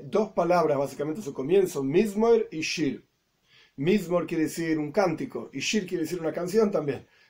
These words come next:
Entonces, ambas palabras aparentemente son lo mismo. Y están hablando de dos procesos diferentes. Mizmor está hablando específicamente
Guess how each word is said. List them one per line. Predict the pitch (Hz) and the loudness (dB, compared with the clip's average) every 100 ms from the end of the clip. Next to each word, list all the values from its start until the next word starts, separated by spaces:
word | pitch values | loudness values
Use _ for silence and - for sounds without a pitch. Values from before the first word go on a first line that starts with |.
| _ | _
Entonces, | 139 147 139 - _ | -10 -4 -4 -4 _
ambas | 175 220 220 | 0 2 2
palabras | 165 180 190 156 151 - - | 2 4 4 2 0 -4 -10
aparentemente | 147 185 190 202 | -6 -2 -2 0
son | 175 196 | 0 2
lo | |
mismo. | 247 180 123 - _ _ _ | 2 2 0 -6 _ _ _
Y | - | -16
están | 110 208 | 0 2
hablando | 202 233 226 | 4 4 4
de | 190 | 6
dos | 196 175 | 4 4
procesos | 180 175 185 165 | 0 0 -2 -2
diferentes. | 135 131 120 107 - - | -2 -4 -6 -10 -14 -14
Mizmor | 156 220 180 185 160 | 0 0 2 0 -2
está | 147 | 0
hablando | 156 156 170 156 | -2 0 -2 -2
específicamente | 147 135 156 151 139 160 160 143 117 | -6 -8 -8 -4 -2 0 0 -2 -6